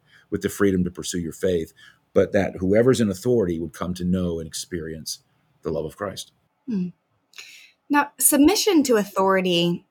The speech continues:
Speaker 2: it's always been resisted by some, but it feels like we're living in a time when all forms of submission are being resisted,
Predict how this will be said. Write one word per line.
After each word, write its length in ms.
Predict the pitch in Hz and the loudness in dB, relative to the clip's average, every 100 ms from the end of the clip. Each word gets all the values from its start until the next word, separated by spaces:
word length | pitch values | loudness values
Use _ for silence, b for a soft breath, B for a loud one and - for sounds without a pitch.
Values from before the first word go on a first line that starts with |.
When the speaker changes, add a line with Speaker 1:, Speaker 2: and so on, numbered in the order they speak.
| _ | _
Speaker 2:
it's 140 | 240 302 | 0 4
always 340 | 285 220 180 | 6 6 2
been 180 | 175 165 | -2 -2
resisted 640 | 170 170 165 - 170 175 - | -2 -4 -6 -4 -4 -4 0
by 140 | 175 | 0
some, 360 | - 165 165 175 | 2 0 2 2
but 100 | 262 | 0
it 80 | |
feels 440 | 262 - 381 370 - | 0 2 2 2 0
like 200 | 214 214 | 0 0
we're 120 | 208 | -2
living 520 | 196 208 208 208 196 | 0 -2 0 0 0
in 100 | 190 | -2
a 60 | 180 | -4
time 440 | - 190 190 185 | -6 -4 -2 0
when 240 | 180 170 175 B _ - | 0 0 -4 B _ 6
all 260 | 254 277 | 8 6
forms 540 | 269 156 143 147 180 - | 2 -2 0 -2 -4 0
of 180 | 180 | 0
submission 680 | - 170 165 135 - 135 156 - | 2 0 0 -2 -2 -2 -2 2
are 140 | 180 | 2
being 260 | 175 165 165 | 2 0 0
resisted, 680 | 165 156 143 - 147 170 | -2 -2 -6 -4 -4 -4